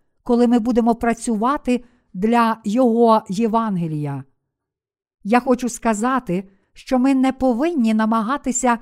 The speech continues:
йти за нашим Господом після того, як подбаємо про всі свої тілесні проблеми. Якщо ми справді будемо йти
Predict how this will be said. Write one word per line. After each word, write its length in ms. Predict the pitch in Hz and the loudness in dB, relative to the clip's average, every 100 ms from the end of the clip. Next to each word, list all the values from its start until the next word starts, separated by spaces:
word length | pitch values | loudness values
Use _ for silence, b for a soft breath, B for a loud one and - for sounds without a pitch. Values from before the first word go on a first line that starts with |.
| b _ | b _
йти 580 | 202 196 - 202 214 B B | -6 -6 -6 -2 -2 B B
за 220 | 180 202 233 | -6 -2 0
нашим 440 | 226 240 277 269 | 0 -2 -2 -2
Господом 640 | 247 202 190 214 202 254 b b b b _ - | 0 0 -2 -2 0 0 b b b b _ -4
після 400 | 269 - 226 220 | -2 -2 -2 -2
того, 560 | 220 277 269 180 202 b b b | 0 0 2 2 -2 b b b
як 340 | 202 240 240 - _ | -2 -2 -2 -12 _
подбаємо 920 | 233 196 185 208 285 233 185 180 202 b b b - | -2 -2 -2 -2 0 0 0 0 -2 b b b -6
про 180 | 208 | -4
всі 340 | 208 - - 311 | -4 -4 -6 -6
свої 560 | - 254 262 254 254 b b _ | -6 -4 -2 0 -2 b b _
тілесні 720 | 294 330 214 180 - 214 220 | -4 0 0 -2 -2 -2 -2
проблеми. 800 | 233 240 226 262 233 160 139 - _ _ _ _ _ _ _ _ _ | -2 -2 0 -2 -2 -4 -8 -12 _ _ _ _ _ _ _ _ _
Якщо 440 | 202 233 - - 262 | -2 -2 -2 -2 0
ми 140 | 240 | 2
справді 640 | 214 - 226 269 285 180 208 | 0 -4 -2 0 0 0 -2
будемо 360 | 220 226 233 | 0 0 0
йти 440 | 240 233 269 262 | -2 -2 -4 -2